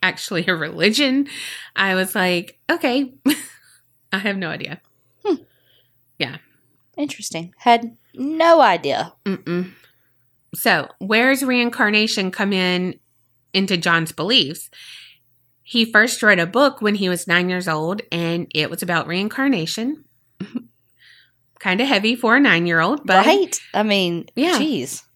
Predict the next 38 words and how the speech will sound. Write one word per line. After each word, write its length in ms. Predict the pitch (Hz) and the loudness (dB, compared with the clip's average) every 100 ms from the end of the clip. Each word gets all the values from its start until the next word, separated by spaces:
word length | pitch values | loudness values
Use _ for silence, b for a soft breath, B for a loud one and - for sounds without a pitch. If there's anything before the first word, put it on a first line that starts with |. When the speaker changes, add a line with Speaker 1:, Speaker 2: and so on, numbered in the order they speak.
| - | -8
Speaker 1:
But 240 | 202 226 190 | 0 0 2
he 160 | 233 | -2
said 300 | 233 247 226 | 0 0 2
that 100 | 214 165 | 0 -2
he 180 | 214 | -4
would 180 | 214 269 | -2 -2
pray 260 | - 202 214 | -2 0 0
to 80 | 269 | 0
God 380 | 185 170 202 - | 0 0 -2 -2
almost 520 | 180 185 202 - - - | 0 0 -2 -4 -12 -8
nightly 540 | 175 208 233 - 170 | -2 2 2 2 -2
for 220 | 165 185 165 | -2 -2 -2
a 60 | |
sign 420 | 165 262 311 220 | 0 0 2 2
that 140 | 196 - | 0 -2
reincarnation 840 | 185 196 226 247 214 165 - 180 | -2 -2 -2 -2 -2 -2 -4 -4
was 180 | 180 180 | -4 -6
real. 520 | 220 349 226 143 139 B B B B B | -4 -4 -4 -8 -12 B B B B B
He 140 | - | 0
wanted 300 | 240 254 330 339 | 4 4 4 0
to 60 | |
prove 320 | 302 208 196 214 | -2 -2 -2 -2
that 120 | - | -4
he 160 | 156 | -2
was 160 | 175 247 | 0 -2
correct 460 | - 302 220 233 - - | -2 0 0 -4 -12 -6
and 160 | 185 - | -2 4
all 160 | 185 240 | 4 4
the 100 | 294 | 0
priests 540 | - 226 226 - - - | -2 -2 -2 -6 -12 -4
were 160 | 190 | -2
wrong. 380 | 180 143 71 69 - _ _ _ _ - | 0 0 -2 -16 -20 _ _ _ _ -6
If 180 | 151 - | -6 -2
that 140 | 170 262 | -2 0
doesn't 200 | 294 277 | -2 -2
sound 220 | 277 277 | -2 -2
like 140 | 302 | -4
me, 360 | 180 156 185 | -6 -6 -8